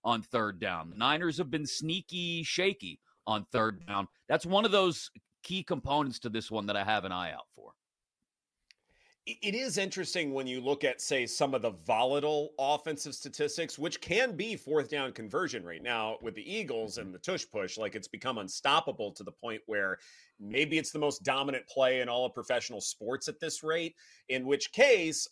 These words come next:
Speaker 2: okay, normally something that is volatile is quite consistent, and that's fine.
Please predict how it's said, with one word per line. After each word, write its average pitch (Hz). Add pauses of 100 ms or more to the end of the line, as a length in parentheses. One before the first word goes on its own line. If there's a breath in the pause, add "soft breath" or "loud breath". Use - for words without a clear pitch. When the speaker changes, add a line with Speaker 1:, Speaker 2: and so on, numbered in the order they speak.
Speaker 2:
okay, 147
normally 175
something 156
that 143
is 120
volatile 113 (260 soft breath)
is 139
quite 120
consistent, 135
and 120
that's 123
fine. 147